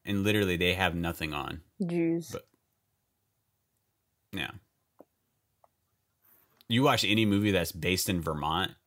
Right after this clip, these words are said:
Speaker 1: blist-, twenty degrees outside. All they have on is a hoodie.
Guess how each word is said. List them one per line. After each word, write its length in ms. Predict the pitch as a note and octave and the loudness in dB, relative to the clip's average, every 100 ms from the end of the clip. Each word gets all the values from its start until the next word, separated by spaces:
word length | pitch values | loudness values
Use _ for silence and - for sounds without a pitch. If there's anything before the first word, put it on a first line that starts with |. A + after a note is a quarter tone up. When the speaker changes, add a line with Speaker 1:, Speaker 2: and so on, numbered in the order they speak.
| _ _ _ _ _ _ _ _ - B2+ - | _ _ _ _ _ _ _ _ -20 -20 -4
Speaker 1:
blist-, 340 | A2 A#2+ - - - | 0 0 -2 -10 -8
twenty 280 | - D3+ D3 | 0 4 4
degrees 380 | A2+ G2 F2+ | 4 2 0
outside. 560 | D2+ B1 - D2 C#2+ C#2+ _ _ _ - | -2 -4 -4 -2 -4 -8 _ _ _ 0
All 160 | A2 | 2
they 140 | A2+ G#2 | 4 4
have 200 | F#2+ F2 | 2 2
on 180 | E2+ D#2+ | 0 -2
is 160 | D#2 C#2 | -6 -6
a 80 | D#2 | -6
hoodie. 380 | E2+ D#2 - | -2 -4 -4